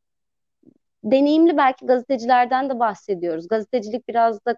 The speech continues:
kulisinin olması, bağlantılarının olması, bilgi alabileceğin yerlerin olması anlamına da geldiği için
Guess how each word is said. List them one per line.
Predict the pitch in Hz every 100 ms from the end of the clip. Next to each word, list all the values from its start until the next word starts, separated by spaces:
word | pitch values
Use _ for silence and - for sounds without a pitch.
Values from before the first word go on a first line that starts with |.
| _
kulisinin | 226 233 - 233 233
olması, | 220 220 220 214 - 220
bağlantılarının | 202 190 196 202 - 220 220 233
olması, | 226 226 226 220 226 214
bilgi | 196 196
alabileceğin | 202 208 208 196 220 220
yerlerin | 214 180 202 208 220
olması | 214 226 220 220
anlamına | 220 226 233 233
da |
geldiği | 240 226 226 233 320 339
için | - -